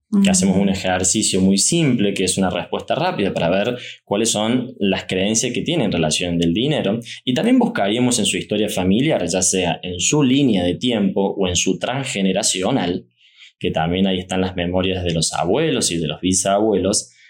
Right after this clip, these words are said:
Speaker 1: qué situaciones hay para que ser exitoso en un negocio sea algo malo.
Speaker 2: Mm.
Speaker 1: Por ejemplo, eh, casos de consulta, ¿no? Si una persona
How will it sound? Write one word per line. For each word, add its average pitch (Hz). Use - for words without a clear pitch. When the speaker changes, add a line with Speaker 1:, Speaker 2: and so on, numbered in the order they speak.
Speaker 1:
qué -
situaciones 135
hay 120
para 101
que 98
ser 175
exitoso 117
en 98
un 135
negocio 113
sea 110
algo 107
malo. 80
Speaker 2:
Mm. 302
Speaker 1:
Por 90
ejemplo, 87
eh, -
casos 98
de 92
consulta, 90
¿no? 113
Si -
una 110
persona 104